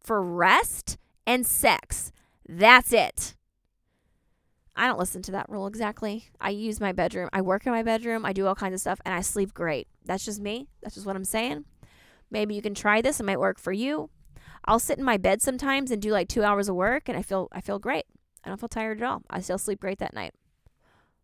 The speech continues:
But, okay, that's just my opinion. Okay, number two, exercise. Duh. Both men and women of reproductive age should be aiming for at least thirty minutes of moderately intense exercises like treadmill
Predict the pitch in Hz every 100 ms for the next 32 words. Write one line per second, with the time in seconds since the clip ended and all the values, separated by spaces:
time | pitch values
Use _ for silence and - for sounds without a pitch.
0 | _ 196 156 - _ _ 208 - 202 202
1 | 190 202 180 - 233 190 180 - _ -
2 | - - 226 247 226 269 320 - 269 170
3 | - - 320 339 311 302 277 - - 170
4 | 185 202 202 208 - - - - 254 240
5 | 269 277 302 254 277 240 247 285 302 311
6 | 220 226 262 - 240 240 262 226 - 269
7 | 302 302 240 - 247 247 240 269 277 262
8 | 254 220 247 262 269 269 262 269 277 247
9 | 202 214 233 247 254 240 247 254 240 -
10 | - 240 247 - 240 - 294 - 269 269
11 | 262 269 254 226 202 190 - - - -
12 | 254 240 254 254 277 285 277 277